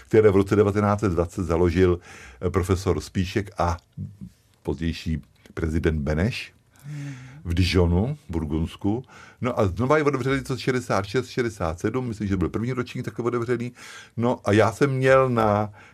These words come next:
Speaker 1: na škole, jsem měl, eh, jsem byl na humanitní větvi, byla přírodovědná humanitní, a měli jsme francouzštinu jako jazyk,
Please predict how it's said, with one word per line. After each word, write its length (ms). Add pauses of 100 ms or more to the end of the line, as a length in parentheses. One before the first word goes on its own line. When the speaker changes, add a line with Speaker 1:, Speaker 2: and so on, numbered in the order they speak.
Speaker 1:
na 160
škole, 600 (1080)
jsem 240
měl, 600 (600)
eh, 240
jsem 120
byl 100
na 60
humanitní 760 (100)
větvi, 600
byla 240
přírodovědná 540
humanitní, 680 (600)
a 120
měli 160
jsme 100
francouzštinu 640
jako 280
jazyk, 300